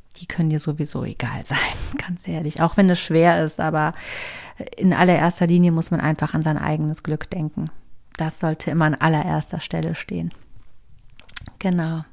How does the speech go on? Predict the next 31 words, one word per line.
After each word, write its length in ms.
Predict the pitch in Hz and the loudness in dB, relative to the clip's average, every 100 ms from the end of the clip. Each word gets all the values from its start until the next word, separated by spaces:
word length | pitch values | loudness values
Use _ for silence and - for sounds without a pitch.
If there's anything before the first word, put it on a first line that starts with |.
| - | -2
Ja, 240 | 208 226 175 | 2 2 2
dein 140 | 170 170 | 0 4
eigenes 420 | 190 202 196 - | 4 6 2 2
Glück 220 | 196 - | -4 -2
sollte 340 | - 180 185 | 0 0 2
an 120 | 185 180 | 2 2
allererster 500 | 180 180 180 180 180 | 4 4 4 2 -2
Stelle 340 | - 175 170 165 | -2 -2 -2 -4
stehen. 420 | - 185 170 170 - - - - - - - | -4 -4 -4 -4 -10 -16 -14 -14 -14 -14 -4
Das 200 | - 175 | 0 2
ist 180 | 190 180 | 0 4
doch 160 | 185 190 | 4 6
ein 80 | 180 | 6
super 340 | 196 - 190 | 6 6 6
Satz, 320 | 185 185 - | 8 4 4
mit 180 | 180 170 | 2 4
dem 160 | 180 180 | 6 6
ich 120 | - | 2
auch 100 | 180 | -2
diese 320 | - 196 208 | 0 0 0
Folge 400 | - 180 165 180 | 2 4 4 2
für 240 | - 180 | 0 2
heute 240 | 170 165 175 | 4 2 0
beende. 560 | 170 - 160 156 160 180 - _ - - - - - - | -2 0 0 0 -2 -2 -8 _ -20 -20 -20 -18 -14 -4
Ich 280 | 175 - 151 | -2 -2 2
hoffe, 580 | 170 - 190 180 170 - | 2 2 4 4 4 0
ähm, 400 | 175 165 160 165 160 - | 2 2 4 0 -2 -4
ich 160 | 170 - | -4 0
konnte 360 | 165 185 - | 4 4 2
dir 440 | 165 180 170 175 175 - - | 2 2 2 0 -2 -12 -14
helfen 720 | - 165 151 147 180 175 214 | 0 2 4 2 4 4 4